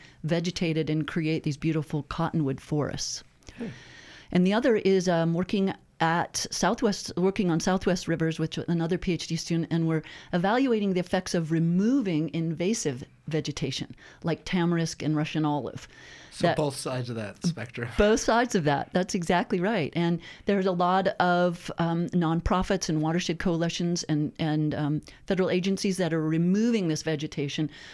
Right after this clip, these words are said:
Speaker 1: for various reasons, for habitat, to increase channel floodplain connectivity, and by removing that, that's a disturbance in itself. And so if big floods come after all that vegetation is removed,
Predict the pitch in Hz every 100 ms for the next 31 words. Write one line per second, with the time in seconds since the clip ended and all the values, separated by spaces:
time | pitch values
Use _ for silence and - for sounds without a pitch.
0 | - - 233 220 208 175 - 156 143 117
1 | - 170 160 214 202 202 196 165 - 180
2 | 190 220 - 196 - - 196 175 185 175
3 | - 175 - 190 170 165 - 170 151 -
4 | 202 202 208 - - - - - - -
5 | - 190 202 185 175 165 185 220 349 269
6 | 160 143 131 165 - 190 170 - - 165
7 | 160 170 - - 156 - - 196 151 -
8 | - 160 165 170 156 156 - _ 160 -
9 | 180 - 185 175 - - 175 - 139 180
10 | - 165 143 160 156 165 160 156 208 214
11 | 170 160 165 156 151 151 151 156